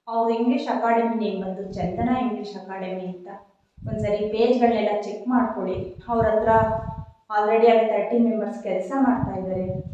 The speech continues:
ಒಂದು ಎಂಬತ್ತೈದು ಬ್ಯಾಚ್‌ಗಳು ಇಂಗ್ಲಿಷ್ ನಡೀತಾ ಇದೆ.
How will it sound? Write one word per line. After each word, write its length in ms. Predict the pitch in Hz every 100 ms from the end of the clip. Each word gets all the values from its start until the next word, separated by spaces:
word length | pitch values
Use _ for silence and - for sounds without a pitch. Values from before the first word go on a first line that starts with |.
| - _ 214
ಒಂದು 140 | 208 202
ಎಂಬತ್ತೈದು 1300 | 196 190 233 262 262 254 254 233 233 233 240 233 233 - 190
ಬ್ಯಾಚ್‌ಗಳು 460 | 208 240 - 233
ಇಂಗ್ಲಿಷ್ 380 | 214 226 254 285
ನಡೀತಾ 360 | 240 190 190 190
ಇದೆ. 240 | 185 185